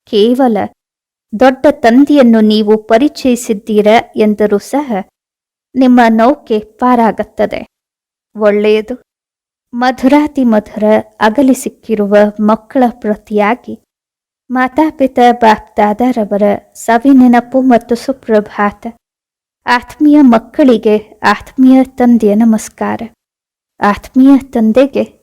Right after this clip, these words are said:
ಆತ್ಮೀಯ ಮಕ್ಕಳ ನಮಸ್ಕಾರಗಳು. ಧಾರಣೆಗಾಗಿ ಮುಖ್ಯ ಸಾರ.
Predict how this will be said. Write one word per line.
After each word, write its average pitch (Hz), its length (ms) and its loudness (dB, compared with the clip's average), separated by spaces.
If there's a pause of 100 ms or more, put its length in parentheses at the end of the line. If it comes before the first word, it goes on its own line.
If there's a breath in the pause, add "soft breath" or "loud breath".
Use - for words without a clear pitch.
(200)
ಆತ್ಮೀಯ 247 540 2
ಮಕ್ಕಳ 208 420 -2
ನಮಸ್ಕಾರಗಳು. 220 880 -6 (840)
ಧಾರಣೆಗಾಗಿ 262 840 0
ಮುಖ್ಯ 254 440 -2
ಸಾರ. - 320 -6